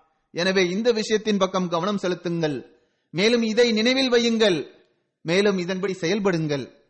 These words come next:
அன்னாரது வாழ்க்கை மற்றும் நல்லொழுக்கம் தொடர்பான விஷயங்கள்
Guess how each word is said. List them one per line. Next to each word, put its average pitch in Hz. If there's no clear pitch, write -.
அன்னாரது 202
வாழ்க்கை 208
மற்றும் 208
நல்லொழுக்கம் 220
தொடர்பான 220
விஷயங்கள் 220